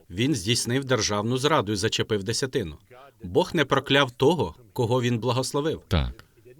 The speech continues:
Speaker 1: Він не прокляв людину, він прокляв землю.
Speaker 2: Так.
Speaker 1: І тепер він збирався, Бог такий добрий, він збирався використати людину, щоб викупити землю.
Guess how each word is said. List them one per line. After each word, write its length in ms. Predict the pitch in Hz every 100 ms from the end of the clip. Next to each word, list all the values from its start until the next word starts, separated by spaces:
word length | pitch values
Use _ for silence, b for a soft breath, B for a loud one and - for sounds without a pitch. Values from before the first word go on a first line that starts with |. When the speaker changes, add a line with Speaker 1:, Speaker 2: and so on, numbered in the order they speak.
| -
Speaker 1:
Він 240 | 92 139
не 100 | 151
прокляв 440 | 131 127 - 113 117
людину, 420 | 143 156 101 78 - _
він 240 | 95 117 147
прокляв 380 | 123 - 110 107
землю. 380 | 143 85 73 - _ _ _ _ _ _
Speaker 2:
Так. 100 | 123 - _ -
Speaker 1:
І 100 | 123
тепер 360 | 131 143 202
він 240 | 156 127 113
збирався, 680 | 90 101 104 101 - 147 - _ _ _ _ -
Бог 340 | 95 98 120
такий 260 | 123 110 127
добрий, 340 | 143 107 107
він 180 | 101 143
збирався 480 | 107 127 143 - 117
використати 680 | 123 - 175 160 160 156
людину, 460 | 151 131 98 104 143
щоб 380 | - - 120 87
викупити 640 | 92 107 135 127 131 156
землю. 440 | 143 165 95 78